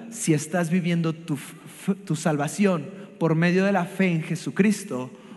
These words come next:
o por medio del sistema de las obras humanas. El capítulo tres continúa con esta idea,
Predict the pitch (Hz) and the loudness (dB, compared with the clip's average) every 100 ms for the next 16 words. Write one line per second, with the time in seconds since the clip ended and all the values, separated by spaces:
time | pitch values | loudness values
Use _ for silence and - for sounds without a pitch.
0 | - 156 147 135 143 147 147 151 143 156 | -6 -4 0 0 0 0 0 0 -2 -8
1 | - 165 143 127 127 120 - 127 117 113 | -4 -4 -4 -6 -6 -6 -6 -6 -6 -6
2 | - - - 131 117 120 - - - _ | -10 -14 -12 -10 -10 -12 -16 -18 -20 _
3 | _ _ _ _ _ _ _ _ _ _ | _ _ _ _ _ _ _ _ _ _
4 | _ _ _ _ _ _ _ _ - 160 | _ _ _ _ _ _ _ _ -14 -14
5 | - - - - - 202 247 240 285 349 | -12 -12 -12 -12 -4 0 0 0 0 0
6 | 233 226 254 226 165 - - - - - | 0 0 0 0 -2 -6 -10 -14 -20 -6
7 | - 226 220 202 233 285 233 214 226 - | 0 2 4 4 4 2 2 0 0 2
8 | 214 196 196 254 294 | 2 4 2 0 -4